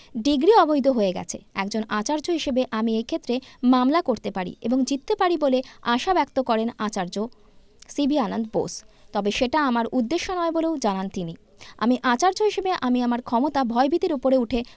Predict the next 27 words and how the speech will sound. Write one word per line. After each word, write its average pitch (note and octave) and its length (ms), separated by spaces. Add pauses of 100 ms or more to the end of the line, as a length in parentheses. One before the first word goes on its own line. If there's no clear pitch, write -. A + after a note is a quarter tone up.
প্রণয়ন F4+ 380
করব" D#4 260
বলে B3+ 240
হুঁশিয়ারি C4+ 520 (200)
রাজ্যপালের। F#3 580 (340)
এখানে G#3 320
কেউ D4 220
কোনো C4 260
রকমের A#3+ 340 (200)
হস্তক্ষেপ G4 580
করতে C#4 260
পারবে A#3+ 320
না D#4+ 100
বলে C4+ 200
সাফ F4+ 280
জানিয়ে A3+ 300
দিলেন G#3 240
তিনি। F3 280 (760)
সিভি E4 260
আনন্দ A#4+ 360
বোস G#4 160
এদিন D4 200
পরিষ্কার E4+ 460
ভাষায় D#4 320
জানিয়ে C4 300
দিলেন A#3+ 300
যে, B3+ 100